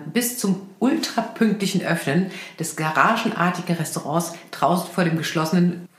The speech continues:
vor dem geschlossenen Stahltürrollo auf der Straße stehen darf, in Anführungszeichen darf.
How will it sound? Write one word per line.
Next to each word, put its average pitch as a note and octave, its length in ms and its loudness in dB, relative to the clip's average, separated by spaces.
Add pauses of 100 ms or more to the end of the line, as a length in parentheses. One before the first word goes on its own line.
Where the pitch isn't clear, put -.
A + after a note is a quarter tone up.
vor - 200 -2
dem F#3 160 2
geschlossenen F3 480 2
Stahltürrollo F3 1300 2
auf - 140 0
der F3 120 0
Straße F3 440 0
stehen D#3+ 600 2
darf, - 380 0 (120)
in D#3 60 -6
Anführungszeichen C3 640 -4
darf. - 300 -2